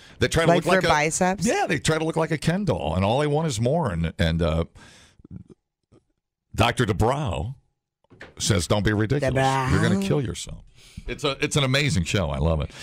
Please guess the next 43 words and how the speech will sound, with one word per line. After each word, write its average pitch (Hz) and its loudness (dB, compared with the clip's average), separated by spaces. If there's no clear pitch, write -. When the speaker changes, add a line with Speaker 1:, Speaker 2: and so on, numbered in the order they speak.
Speaker 1:
We 151 2
used 226 0
to 220 2
watch 170 0
Pimple 151 0
Popper, 78 -2
but 80 -2
that's 127 -2
pretty 95 -2
boring 92 0
compared 76 0
to 80 0
all 82 0
the 78 -4
freaks - -2
that - -4
come 78 0
into 67 -2
Botched. 71 -4
I 104 -8
Speaker 2:
Yeah. 110 2
Speaker 1:
mean, 113 2
it 113 0
is 78 -6
a 67 -4
freak 80 -4
show, 60 -4
dude. 60 -8
And 110 2
some 262 2
of 170 2
it 123 0
you 110 0
feel 240 2
really 226 2
Speaker 2:
<sighs> 208 0
Speaker 1:
bad. 147 0
Some 170 -2
of 202 -4
them 156 -2
are 120 -4
car 131 0
accidents, 139 -2